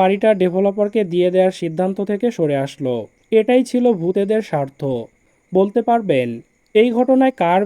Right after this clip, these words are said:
বেশি লাভ হলো, ভূতেদের নাকি জাহাঙ্গীরের? কমেন্ট করে জানাতে ভুলবেন না। এই গল্প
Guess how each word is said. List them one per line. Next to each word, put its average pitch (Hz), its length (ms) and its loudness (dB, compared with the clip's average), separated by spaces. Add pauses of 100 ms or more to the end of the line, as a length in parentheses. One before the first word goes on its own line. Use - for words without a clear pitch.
বেশি 220 200 0 (120)
লাভ 147 120 -2 (120)
হলো, 131 240 0 (300)
ভূতেদের 185 560 0 (420)
নাকি 254 180 0 (100)
জাহাঙ্গীরের? 151 640 -2 (320)
কমেন্ট 208 320 0
করে 220 200 0 (100)
জানাতে 180 340 -2
ভুলবেন 143 440 -2 (140)
না। 123 100 -8 (360)
এই 233 240 4
গল্প 247 180 0